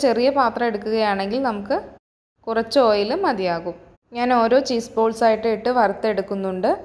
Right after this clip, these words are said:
ഇടയ്ക്കിടയ്ക്ക് ഇതുപോലെ ഒന്ന് ഇളക്കി കൊടുക്കണം. കൂടാതെ medium to low flame-ിൽ ഇട്ട് വേണം ഇത് വറുത്തെടുക്കാൻ. അതല്ലെങ്കിൽ ഇതിൽ ചീസൊന്നും മെൽറ്റായി കിട്ടുകയില്ല.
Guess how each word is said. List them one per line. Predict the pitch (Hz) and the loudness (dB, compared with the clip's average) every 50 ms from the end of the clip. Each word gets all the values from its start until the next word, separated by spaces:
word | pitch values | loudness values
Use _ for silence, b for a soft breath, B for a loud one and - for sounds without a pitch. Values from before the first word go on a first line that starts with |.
| - _ _ _ _ _ _ _ _ 240 240 | -12 _ _ _ _ _ _ _ _ -6 -4
ഇടയ്ക്കിടയ്ക്ക് | 247 247 247 262 277 247 240 233 254 247 | -2 -2 0 2 2 2 2 0 -2 -2
ഇതുപോലെ | 214 226 208 220 226 226 233 240 | -2 -2 0 0 0 0 0 0
ഒന്ന് | 233 240 233 214 | 0 0 0 2
ഇളക്കി | 196 196 196 196 240 226 226 | 2 0 0 -2 -6 -2 -2
കൊടുക്കണം. | 220 202 190 185 - 196 202 254 381 - - - _ _ _ _ _ _ - | 0 0 0 -2 -2 0 0 0 -2 -4 -10 -20 _ _ _ _ _ _ -10
കൂടാതെ | 226 214 226 226 220 233 277 285 277 | -4 -2 -2 0 2 2 2 2 2
medium | 240 233 226 226 247 247 262 247 247 | 0 0 2 2 0 0 -2 -4 -4
to | 277 254 247 | -4 -2 2
low | 226 226 240 262 247 | 2 2 2 2 0
flame-ിൽ | 262 254 226 220 220 226 233 226 | 0 -2 0 0 0 0 0 0
ഇട്ട് | 214 226 220 214 208 | 0 -2 -2 0 0
വേണം | 202 208 240 269 254 208 | 0 -2 -2 -4 -2 -2
ഇത് | 233 226 233 | 0 2 4
വറുത്തെടുക്കാൻ. | 208 190 185 190 - 196 185 185 185 - 196 180 B B B B B B - - | 2 2 2 0 0 -2 -2 -2 -2 -4 -4 -4 B B B B B B -8 -4
അതല്ലെങ്കിൽ | 208 233 233 226 214 208 208 202 214 269 330 - - - - _ _ _ _ _ _ - | 0 2 2 2 2 0 0 0 0 -2 -2 -4 -10 -18 -20 _ _ _ _ _ _ 0
ഇതിൽ | 233 233 254 247 - | 2 2 2 0 -2
ചീസൊന്നും | 254 233 220 226 226 - 269 240 226 233 277 330 311 | -2 0 0 -2 0 0 0 0 2 0 2 2 2
മെൽറ്റായി | 254 214 208 202 202 240 226 214 220 240 247 | 2 2 0 0 2 2 4 4 2 0 -2
കിട്ടുകയില്ല. | 233 220 - 196 190 190 185 175 175 | -4 -4 -4 -4 -4 -4 -4 -2 -2